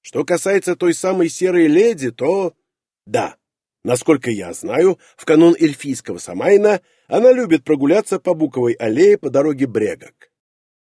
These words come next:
Оживить память, приглашая к себе образы тех, кого знала когда-то,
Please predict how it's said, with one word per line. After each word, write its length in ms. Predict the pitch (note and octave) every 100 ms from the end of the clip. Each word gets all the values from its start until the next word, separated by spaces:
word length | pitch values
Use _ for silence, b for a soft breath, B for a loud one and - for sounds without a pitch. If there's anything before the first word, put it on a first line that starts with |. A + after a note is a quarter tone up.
| _
Оживить 640 | B2+ D3+ D3+ G#3+ B3+ - -
память, 720 | A3+ A#3 E3+ A2 - - -
приглашая 540 | - A2+ C3 - F#3+ F3
к 60 |
себе 260 | - D3+ E3
образы 480 | - D#3 C3+ A#2+ A#2
тех, 380 | G3 G#3 - _ _ _ -
кого 220 | D#3+ F3
знала 380 | C3 F3+ F3 D#3
когда-то, 800 | D#3 C#3 A#2 A2+ F2+ - -